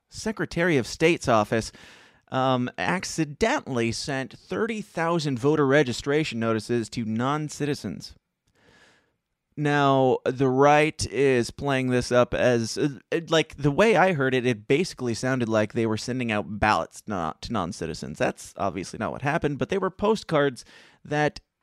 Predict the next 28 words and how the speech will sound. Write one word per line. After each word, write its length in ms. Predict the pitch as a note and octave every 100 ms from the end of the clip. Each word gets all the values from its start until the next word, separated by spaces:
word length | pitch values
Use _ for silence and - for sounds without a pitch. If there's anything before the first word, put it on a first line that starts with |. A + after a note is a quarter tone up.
| -
uh, 380 | C3+ C#3+ B2+ A2
from 220 | F3 D#3
what 100 | D#3
I 120 | F3+
understand, 460 | F3 F3+ - B2 A#2
they 120 | B2
were 100 | A#2
postcards 560 | - - A2 C3+ A#2 A2
that 160 | A#2+
said, 220 | - B2 A2+
"Hey, 180 | C3+
don't 180 | C3 C#3
forget 240 | - C#3 -
to 60 |
get 140 | C#3 C#3+
out 100 | A2+
and 100 | B2
vote. 280 | D3 -
Don't 240 | D3 C#3 -
forget 260 | C#3 C#3
to 60 | -
go 100 | C3+
out 140 | C#3+
and 100 | B2+
get 140 | C#3+ G2+
registered 420 | C#3 A#2+ C3 A#2+
to 60 | A2
vote." 280 | D#3+ F3